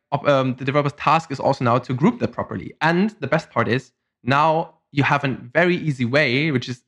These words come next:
a third problem from before. How would you handle sharing logic and components? Before, you would say, "Okay, let's create a mixin."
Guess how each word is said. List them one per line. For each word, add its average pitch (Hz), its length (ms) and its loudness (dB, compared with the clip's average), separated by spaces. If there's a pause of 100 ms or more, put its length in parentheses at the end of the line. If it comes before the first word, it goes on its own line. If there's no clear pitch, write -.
(140)
a - 80 -14
third - 500 0
problem 123 400 0
from 113 160 -4
before. 113 460 0 (240)
How 208 260 0
would 196 200 0
you 170 80 2
handle 156 480 0 (140)
sharing 170 540 0
logic 147 320 0
and 139 100 -8
components? 135 640 -2 (300)
Before, 139 600 0
you 143 100 0
would 143 100 0
say, 117 360 0
"Okay, 165 260 0
let's 123 220 0
create - 320 -4
a 117 40 -10
mixin." - 600 -2